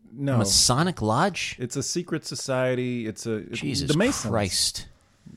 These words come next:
Speaker 1: You, you disapprove.
Speaker 2: Well, I'm just saying. I mean, a Mason lodge, Masonic lodge. How about this? I mean, wouldn't you like, so is that in, in stone?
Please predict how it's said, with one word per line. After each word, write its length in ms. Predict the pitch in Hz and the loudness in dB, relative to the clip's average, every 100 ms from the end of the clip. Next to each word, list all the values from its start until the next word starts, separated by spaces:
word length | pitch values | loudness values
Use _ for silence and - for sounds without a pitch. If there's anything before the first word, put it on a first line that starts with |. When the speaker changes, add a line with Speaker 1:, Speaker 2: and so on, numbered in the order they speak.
| _ _ _ _ _ _ - | _ _ _ _ _ _ 0
Speaker 1:
You, 220 | 131 135 | 2 4
you 120 | 135 | 2
disapprove. 760 | 127 160 - 156 165 90 - - _ _ _ - | 2 2 0 2 2 0 -8 -20 _ _ _ -12
Speaker 2:
Well, 160 | 135 | -6
I'm 140 | 135 139 | -4 -2
just 180 | 101 - | 0 0
saying. 380 | 98 85 67 - | -2 -4 -8 -12
I 140 | - 104 | -8 -4
mean, 320 | 104 87 73 - - - - - | -4 -4 -8 -14 -20 -20 -20 -12
a 80 | 95 | -8
Mason 500 | 113 160 - 95 82 | -4 -2 -2 -2 -4
lodge, 500 | 76 69 - - - | -6 -8 -10 -10 -6
Masonic 480 | 95 - 127 123 - | 0 2 2 -2 0
lodge. 260 | 110 92 - - - - _ _ | 0 0 -4 -20 -20 -20 _ _
How 100 | - | -8
about 260 | 196 180 - | -2 -2 -2
this? 420 | 80 - - - - _ _ - | -4 -4 -8 -10 -14 _ _ -8
I 40 | |
mean, 180 | 139 139 | -6 -2
wouldn't 260 | 156 220 208 | 0 0 0
you 80 | 170 | 0
like, 320 | 147 139 - 127 | 0 0 -4 -6
so 160 | - 170 | -2 -2
is 240 | 156 147 | 0 0
that 160 | 208 214 | 2 0
in, 240 | 196 190 | 0 -2
in 240 | 123 160 135 | -2 -2 2
stone? 520 | - - 147 170 | 2 2 2 0